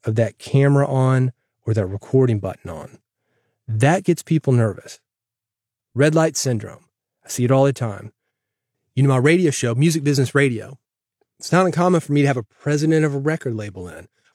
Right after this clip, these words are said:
well-known producer. These are big, successful people when it comes to producing music or releasing music.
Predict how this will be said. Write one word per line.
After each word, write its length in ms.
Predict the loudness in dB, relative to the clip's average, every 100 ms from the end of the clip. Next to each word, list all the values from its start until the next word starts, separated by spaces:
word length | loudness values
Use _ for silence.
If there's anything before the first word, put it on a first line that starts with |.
| -4
well-known 400 | 0 4 4 2
producer. 480 | 2 0 0 -4 -18 _ _ _ -4
These 140 | 0 2
are 140 | 0 -6 _ -2
big, 340 | 2 4 2
successful 680 | -4 -10 -4 -2 -2 -4 -8
people 580 | -6 -2 -2 -2 -4 -4 _ _ _ 0
when 120 | 2
it 80 | 2
comes 220 | 0 -2
to 80 | -2
producing 440 | 0 0 2 2
music 360 | 2 2 -4 -16 _ -6
or 120 | -2
releasing 480 | 0 0 0 2 2
music. 420 | 2 -2 -10